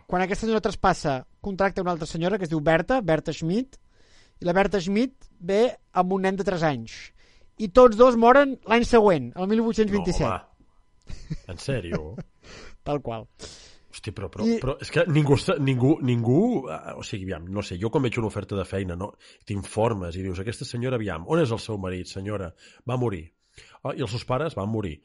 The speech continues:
Speaker 2: i els seus germans van morir, i els seus fills van morir, i l'amiga va morir, i, i, bueno, doncs, escolta'm,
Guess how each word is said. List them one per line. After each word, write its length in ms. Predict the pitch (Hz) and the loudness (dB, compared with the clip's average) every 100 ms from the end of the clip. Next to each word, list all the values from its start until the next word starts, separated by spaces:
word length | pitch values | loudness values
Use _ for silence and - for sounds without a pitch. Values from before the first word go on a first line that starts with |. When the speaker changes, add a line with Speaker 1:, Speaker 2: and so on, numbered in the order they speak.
| _ - | _ -12
Speaker 2:
i 40 | |
els 120 | 104 - | -8 -4
seus 200 | 120 104 | -2 -2
germans 460 | 107 120 170 - - | -4 -4 -6 -8 -8
van 120 | 95 | -6
morir, 260 | 110 113 87 - - | -4 -4 -6 -10 -10
i 80 | 107 | -8
els 80 | 101 | -4
seus 160 | 143 | -4
fills 200 | - 185 | -4 -4
van 160 | 101 110 | -4 -2
morir, 260 | 123 123 82 _ - - | 0 -2 -4 _ -20 -6
i 120 | 131 123 | 0 2
l'amiga 460 | 123 147 156 190 269 _ - _ - | 4 4 4 2 0 _ -20 _ -6
va 80 | 107 113 | -2 0
morir, 240 | 151 165 | 0 0
i, 160 | 127 117 _ 156 | -4 -12 _ -10
i, 60 | 123 - | -10 -10
bueno, 240 | 107 90 | -8 -6
doncs, 160 | 90 92 | -6 -10
escolta'm, 380 | - 92 139 | -8 -6 -4